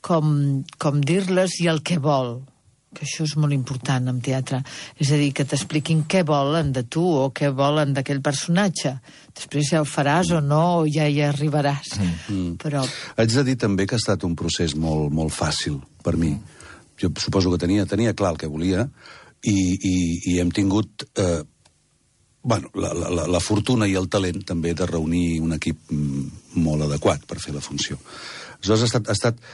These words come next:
Speaker 3: ara potser quedaré una mica cursi, però ha estat, eh, i, i la me-, la meva màxima quan començo a treballar, reuneixo la companyia i els hi dic... La primera cosa que dic és, «Senyors meus, jo he vingut a aquest món a ser feliç.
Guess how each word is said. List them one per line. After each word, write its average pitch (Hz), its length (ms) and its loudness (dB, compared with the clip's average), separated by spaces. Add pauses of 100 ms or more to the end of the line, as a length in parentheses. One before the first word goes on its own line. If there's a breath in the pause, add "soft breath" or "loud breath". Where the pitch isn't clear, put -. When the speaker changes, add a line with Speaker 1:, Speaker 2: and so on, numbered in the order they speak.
(160 loud breath)
Speaker 3:
ara 101 160 2
potser 117 240 0
quedaré 101 240 2
una 90 140 0
mica 87 260 -4
cursi, 117 400 -2
però 92 80 0
ha 87 80 0
estat, 98 320 -2
eh, 82 140 -2 (180)
i, 98 220 0
i 107 100 2
la 98 160 2
me-, 110 80 0
la 104 80 2
meva 147 180 4
màxima 110 480 0
quan 82 220 -6
començo 95 320 0
a 98 80 0
treballar, 87 460 2
reuneixo 90 340 0
la 82 80 -2
companyia 80 560 0
i 95 80 2
els 78 160 -4
hi 82 80 -4
dic... 85 320 -4
La 92 80 -4
primera 95 320 2
cosa 73 240 -6
que - 140 -10
dic 101 180 0
és, 87 140 0 (420 loud breath)
«Senyors 95 400 2
meus, 123 320 2
jo 104 160 2
he 107 80 2
vingut 98 240 -2
a 90 80 -4
aquest 78 160 -6
món 87 160 -2
a 85 80 -2
ser - 140 -6
feliç. 64 320 -6